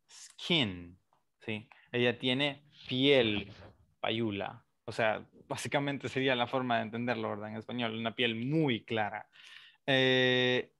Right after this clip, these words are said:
en el caso del, ajá, de, de, de la, del he, pues, otra vez, ¿verdad? He has white skin,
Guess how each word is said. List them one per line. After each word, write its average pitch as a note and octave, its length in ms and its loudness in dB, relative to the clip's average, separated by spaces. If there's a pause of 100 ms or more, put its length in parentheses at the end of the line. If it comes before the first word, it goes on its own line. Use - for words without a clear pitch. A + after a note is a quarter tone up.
(120)
en C#3+ 180 0
el B2+ 180 -2
caso C3 720 2
del, A2 720 0 (440)
ajá, A#2 380 2
de, A2 180 2
de, A2 160 0
de A2 160 -2
la, G#2 600 -2 (420)
del B2 240 2
he, E3 280 0 (280)
pues, A#2+ 200 -12
otra A#2 380 -4
vez, B2+ 200 2
¿verdad? G2 380 -8 (360)
He C#3+ 260 -4
has B2 420 0 (220)
white A2+ 360 0
skin, F2+ 500 -8